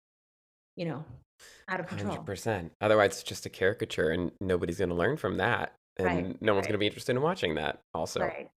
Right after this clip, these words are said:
Speaker 2: You know, as we touch on kindness and before we really dive in, I think the key to unlocking this door,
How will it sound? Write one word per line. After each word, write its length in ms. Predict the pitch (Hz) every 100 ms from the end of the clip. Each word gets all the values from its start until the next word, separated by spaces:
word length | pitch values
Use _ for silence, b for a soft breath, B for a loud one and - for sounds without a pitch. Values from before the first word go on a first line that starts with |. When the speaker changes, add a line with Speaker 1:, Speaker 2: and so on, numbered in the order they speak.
| _ -
Speaker 2:
You 120 | 143
know, 140 | 110
as 260 | - 143 139
we 120 | 135
touch 280 | 135 123 123
on 500 | 110 101 101 101 104 _ _ -
kindness 560 | 113 113 113 113 117
and 60 | 98
before 220 | 92 107
we 80 | 101
really 300 | 92 98 101
dive 360 | 95 98 95 95
in, 380 | 101 98 98 -
I 100 | 101
think 200 | 113 101
the 60 | 98
key 240 | - 139
to 120 | 123
unlocking 480 | 101 110 104 104 101
this 180 | 92 -
door, 580 | - 131 123 131 185